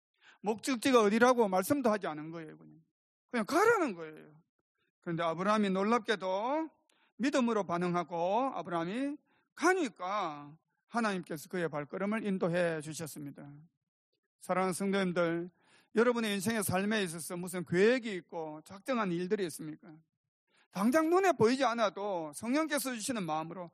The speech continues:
"가라, 해보라." 하면은 해보는 역사 있기를 바랍니다. 말씀에 복종해보니까 조금씩 조금씩 하나님께서 답을 주신 거예요.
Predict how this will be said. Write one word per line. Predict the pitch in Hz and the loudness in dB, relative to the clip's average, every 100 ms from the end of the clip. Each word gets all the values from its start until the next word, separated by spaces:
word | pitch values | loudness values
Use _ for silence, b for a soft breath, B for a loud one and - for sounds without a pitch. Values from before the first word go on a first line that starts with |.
| _ | _
"가라, | - 165 165 156 143 147 139 | -10 -6 -2 -2 -4 -6 -2
해보라." | 190 254 214 | 4 6 4
하면은 | 190 165 208 247 _ b b _ | 0 -4 -8 -10 _ b b _
해보는 | 254 285 269 277 254 | 4 6 6 4 4
역사 | 190 - 180 | 2 2 0
있기를 | 175 190 226 | 2 4 6
바랍니다. | 180 180 156 143 135 - _ _ _ _ _ _ _ _ _ _ _ _ | 4 0 -6 -14 -20 -20 _ _ _ _ _ _ _ _ _ _ _ _
말씀에 | - 196 302 - 392 320 | 0 2 2 0 2 2
복종해보니까 | 359 - 370 330 330 392 381 - 302 359 320 180 151 - _ | 0 2 4 4 4 2 0 2 4 6 4 0 -10 -20 _
조금씩 | - 269 349 339 285 | -10 -6 -6 -6 -12
조금씩 | 392 302 302 302 285 262 | -8 -6 -6 -6 -8 -10
하나님께서 | - 220 220 180 175 139 | -10 -4 -4 -4 -8 -6
답을 | 175 190 | -4 -4
주신 | 180 156 160 | -4 -10 -12
거예요. | 147 143 143 | -16 -16 -18